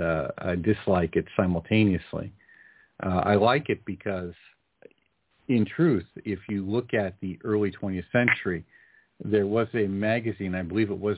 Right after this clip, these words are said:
Masonic, known as The New Age. And, um, it was a Masonic, uh, publication. So we see a lot of the early members of what would become the New Age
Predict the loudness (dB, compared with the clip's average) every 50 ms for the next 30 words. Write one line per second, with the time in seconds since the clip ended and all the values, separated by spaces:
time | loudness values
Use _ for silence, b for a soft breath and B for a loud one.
0 | -4 -10 -12 -6 -2 0 0 0 0 -2 -4 -4 -2 -2 0 -2 -2 -4 -4 -2
1 | 0 2 4 4 4 4 2 4 4 4 4 4 2 0 -6 -12 -14 -14 B B
2 | B B B B B B B B -6 -2 0 2 2 4 4 4 4 4 6 6
3 | 4 4 2 -2 -8 _ _ _ _ _ -20 -20 _ _ _ -20 -20 -20 _ _
4 | _ -8 -8 -6 -6 -6 -4 0 0 2 4 4 2 2 2 0 0 0 -2 0
5 | 0 2 4 4 4 2 0 -2 -6 -6 -4 -2 0 0 0 -2 -2 -4 -2 -2
6 | -2 -2 -2 -4 -2 0 2 2 2 0 -4 -8 -10 -12 -14 _ b b b b
7 | b b b b b -2 0 2 4 4 2 2 0 0 0 2 2 2 2 0
8 | 0 2 2 2 0 -2 -2 -4 -6 -6 -8 -10 -6 -2 0 2 4 4 4 2
9 | 2 2 2 0 0 0 -2 -2 -2 -4 -6 -8 -10 -8 -6 -4 -4 -2 0 0
10 | 0 0 -2 -2 -2 -2 -4 -4 -6 -8 -14 -4 0 2 4 4 4 4 2 0
11 | 0 0 0 0 0 -2 -2 -4 -6